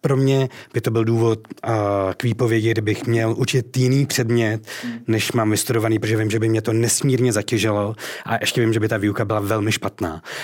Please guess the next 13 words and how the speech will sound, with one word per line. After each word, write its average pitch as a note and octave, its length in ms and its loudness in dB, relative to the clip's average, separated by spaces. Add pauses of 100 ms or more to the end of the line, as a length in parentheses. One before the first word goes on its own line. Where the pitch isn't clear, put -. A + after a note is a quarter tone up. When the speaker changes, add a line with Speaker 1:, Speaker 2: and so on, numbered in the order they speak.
(140)
Speaker 1:
A G2 220 -2
já G#2 120 0
bych A2 100 0
se C#3+ 80 0
chtěl F3+ 140 2
zeptat, D#3 300 0
jaký C#3+ 200 0
je D#3 40 4
teda F3 180 0
poměr F#2 400 0
mezi A#2+ 180 4
tou D#3 120 2
odborností F#2+ 1040 -2